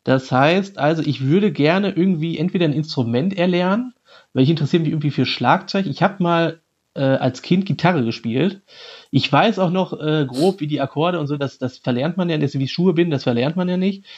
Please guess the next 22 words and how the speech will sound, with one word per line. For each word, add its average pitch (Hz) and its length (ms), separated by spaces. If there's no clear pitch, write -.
Aber 135 180
ich 131 120
würde 190 200
das 175 220
gerne 165 360
wieder... 160 600
Ähm, 139 720
ja, 135 320
trainieren. 165 480
Das 120 120
ist 143 140
ja, 147 80
im 131 160
Leben 151 240
ist 143 80
es 131 100
ja 143 60
immer 143 180
so, 143 120
dass 131 220
man, 131 380
äh, 127 640